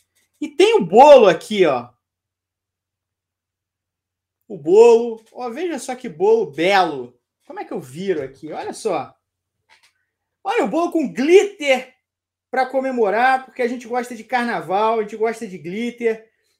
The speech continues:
É o bolo do T T G P. Bolo, ó, bolo da, da Júlia Confeitaria, viu? Da minha esposa, isso é detalhe.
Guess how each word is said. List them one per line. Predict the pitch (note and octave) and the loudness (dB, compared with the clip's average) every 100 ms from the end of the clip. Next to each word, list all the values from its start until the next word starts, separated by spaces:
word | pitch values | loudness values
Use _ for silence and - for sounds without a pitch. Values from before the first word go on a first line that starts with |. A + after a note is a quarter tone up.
| _ | _
É | F4+ | -4
o | C#4+ | -4
bolo | E3 A#3 D#4+ E4 D#4 D#4 D#4+ _ _ _ | -2 -2 2 4 2 -2 -8 _ _ _
do | G3 C#4+ | -14 -8
T | C4+ | -6
T | B3+ B3+ | -6 -8
G | G#3 G3 | -10 -10
P. | F#3+ G3+ G#3+ G#3 _ _ _ _ _ _ | -8 -8 -8 -16 _ _ _ _ _ _
Bolo, | D#3+ G#3+ A3+ A#3 G3+ F3 | -6 0 0 0 -2 -8
ó, | E3+ C#3 C#3 C#3+ | -16 -16 -18 -14
bolo | E3+ G3 | -8 -8
da, | G#3 | -4
da | G3+ | -6
Júlia | D#3+ A3+ C#4+ | -6 -10 -14
Confeitaria, | C4+ B3 C4 D#4 C#3+ C3+ B2 | -18 -18 -16 -14 -12 -14 -14
viu? | - C#4+ _ _ _ _ _ _ _ _ _ _ _ _ | -18 -20 _ _ _ _ _ _ _ _ _ _ _ _
Da | C#3 C#3 | -16 -10
minha | G#3+ | -10
esposa, | - E3 D#3 C3 C3 | -10 -6 -6 -6 -12
isso | - E3+ | -14 -12
é | |
detalhe. | F3 - A#2+ - - | -12 -10 -12 -12 -16